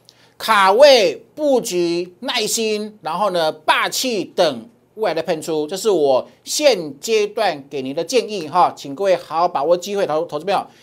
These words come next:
收-，呃，先来看这个，好不好？扣三D，好，好不好？这个我的强烈建议，好不好？请各位一定要学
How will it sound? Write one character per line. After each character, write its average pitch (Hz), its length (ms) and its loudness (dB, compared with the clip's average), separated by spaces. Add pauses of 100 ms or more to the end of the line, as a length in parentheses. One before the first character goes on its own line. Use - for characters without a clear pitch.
(240)
收-， 196 400 0
呃， 156 140 2
先 247 120 -2
来 208 60 -2
看 208 140 -6
这 185 100 -2
个， 151 80 -2
好 151 60 -2
不 151 60 2
好？ 113 180 0
扣 196 120 -2
三 170 220 -2
D， 151 300 -8 (640)
好， 135 120 -10
好 147 80 -2
不 165 60 2
好？ 139 160 0 (300)
这 294 160 6
个 226 320 10
我 180 240 8
的 180 240 6
强 202 400 0
烈 262 140 0
建 240 180 0
议， 214 40 -4
好 190 120 -4
不 190 60 2
好？ 180 100 4
请 170 240 -8
各 208 100 -6
位 185 180 0
一 185 80 -8
定 190 160 -10
要 175 140 0
学 110 420 -10